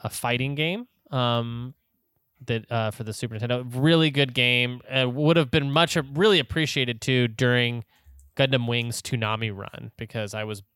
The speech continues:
dying for a Gundam Wing game back then. Um, let's see.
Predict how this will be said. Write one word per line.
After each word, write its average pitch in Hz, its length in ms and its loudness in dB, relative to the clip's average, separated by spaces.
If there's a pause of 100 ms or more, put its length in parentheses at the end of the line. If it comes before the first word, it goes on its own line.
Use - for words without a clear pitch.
(160)
dying 123 460 0
for 104 200 -10
a 98 60 -10
Gundam 95 560 -8
Wing 101 240 -10
game 95 220 -12
back 98 280 -14
then. 98 280 -12 (840)
Um, 117 720 -2 (340)
let's 143 180 0
see. 131 300 0